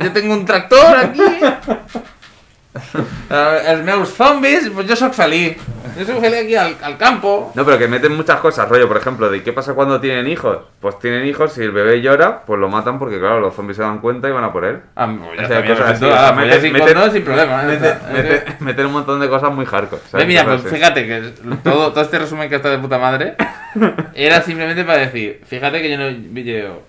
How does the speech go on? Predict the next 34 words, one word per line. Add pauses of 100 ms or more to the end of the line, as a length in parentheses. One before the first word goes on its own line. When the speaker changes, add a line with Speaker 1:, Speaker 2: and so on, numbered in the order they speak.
Speaker 1:
eh,
Walking
Dead
de
la
temporada
dos, (100)
y
ya
solo
esa
escena (480)
me
ha
dado
una
pereza
de
decir,
"No
me
pongo
a
verlo (520)
para
tragarme
seis
temporadas
y
que
salga
el
pastor
zombie",